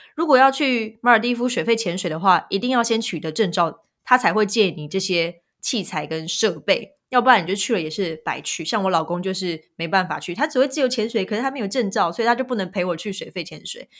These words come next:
那当地的教练带我去，我们潜了两支，去了两个点下潜。第一次潜下去的时候，我就完全被那个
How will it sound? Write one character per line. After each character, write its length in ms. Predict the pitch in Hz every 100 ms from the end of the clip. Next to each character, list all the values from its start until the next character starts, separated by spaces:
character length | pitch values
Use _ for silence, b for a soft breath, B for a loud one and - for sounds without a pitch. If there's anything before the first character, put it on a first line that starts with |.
| B B B B
那 360 | 311 233 220 b -
当 160 | 269
地 120 | 302
的 80 | 254
教 160 | 269 233
练 160 | 214
带 160 | 202 214
我 120 | -
去， 320 | - - 208 180
我 60 |
们 140 | 175 175
潜 180 | -
了 120 | 165 165
两 280 | 160 143
支， 380 | 160 185 190 208
去 140 | - 269
了 100 | 202
两 240 | 170 165
个 120 | 151
点 220 | 170 147 - -
下 260 | - 214
潜。 260 | - - - _ _ _ _ _
第 240 | 320 330 302
一 40 |
次 340 | 294 - - 269
潜 260 | - 165
下 160 | 185 214
去 140 | 214
的 160 | 208 180
时 100 | 208
候， 100 | 196
我 60 |
就 140 | 165 214
完 180 | 170 190
全 200 | 202 165
被 200 | 190 170
那 100 | 214
个 640 | 208 165 165 - - -